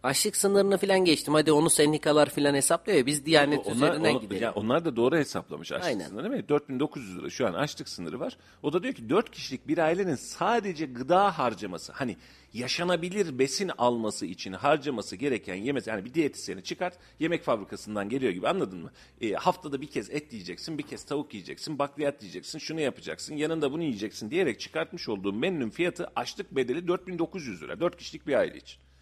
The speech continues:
Speaker 2: Tutuyor. Fitre fiyatıyla da tutuyor yani.
Speaker 1: Ve dört bin, hadi Diyanet'e göre hesapladık. Sendikaların hesapladıkları da var. Dört bin dokuz yüz yirmi sekiz lira hafta başında açıklamıştı Türk İş.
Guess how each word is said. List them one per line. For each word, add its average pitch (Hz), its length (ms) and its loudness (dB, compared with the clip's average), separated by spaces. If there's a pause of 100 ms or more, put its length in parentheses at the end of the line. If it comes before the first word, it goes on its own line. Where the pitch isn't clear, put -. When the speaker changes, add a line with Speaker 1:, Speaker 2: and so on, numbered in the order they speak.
(880)
Speaker 2:
Tutuyor. 156 400 0 (160)
Fitre 123 260 -4
fiyatıyla 131 440 -2
da 131 80 -2
tutuyor 147 340 2
yani. 80 220 -2 (540)
Speaker 1:
Ve 156 180 -2 (140)
dört 135 300 2
bin, 151 200 -4
hadi 156 440 -2
Diyanet'e 156 460 8
göre 120 260 2
hesapladık. - 640 -4 (320)
Sendikaların 120 680 0
hesapladıkları 117 800 -2
da 98 100 -2
var. 143 220 -2
Dört 147 260 2
bin 139 120 0
dokuz 135 260 -2
yüz 113 80 -2
yirmi 123 220 0
sekiz 113 400 0
lira 143 200 -4 (580)
hafta 151 400 4
başında 127 400 2
açıklamıştı 135 600 0
Türk - 360 -4
İş. - 220 -10